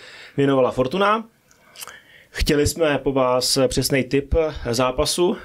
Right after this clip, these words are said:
Česko-Anglie a když dáme gól, pokud věříte, že se naše lvíčata prosadí střelecky, tak dejte i jméno našeho střelce. Bude to takový jako zohledňující kritérium, přitom kdyby vás x jich trefilo stejný výsledek,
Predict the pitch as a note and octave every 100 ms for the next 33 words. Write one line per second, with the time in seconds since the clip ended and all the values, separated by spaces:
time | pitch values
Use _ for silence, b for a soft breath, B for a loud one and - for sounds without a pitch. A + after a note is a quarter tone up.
0 | B C3+ - C3+ - F#2+ A#2+ C#3 D3+ E3+
1 | F#3 - _ C3 C3 B2+ C3 B2+ B2 -
2 | B2 B2+ - B2+ A#2+ G2 F#2+ G2 B2+ C4
3 | - A2+ A#2+ A#2 A2+ A#2+ A#2+ B2+ B2 -
4 | - B2+ A#2 B2+ A#2+ B2 B2 - A2+ C3
5 | D3 - E3+ F3 F3+ F#3 F#3+ B B B
6 | - C3+ B2+ B2+ C3 D3+ C#3+ B2 G2+ -
7 | G#2+ A2 C#3+ C4 - _ - A#2 B2 G#2+
8 | - A#2+ - C#3+ D#3 B B B B A2+
9 | A#2+ B2+ A#2 B2 A#2+ A2+ A#2 A2 A#2+ A#2+
10 | A#2+ B2+ B2 B2 C#3 C#3 C#3 C#3 C#3 C3
11 | - B2 B2+ A#2+ A#2+ A2+ A2+ A2+ A#2+ A#2
12 | G#2+ - A2 A2+ G#2+ - A#2+ G#2+ G#2+ A#2
13 | B2 - - - B2 - A2+ B2+ A#2+ A2
14 | G#2 - B2+ G#2+ A2+ - D3 D3 -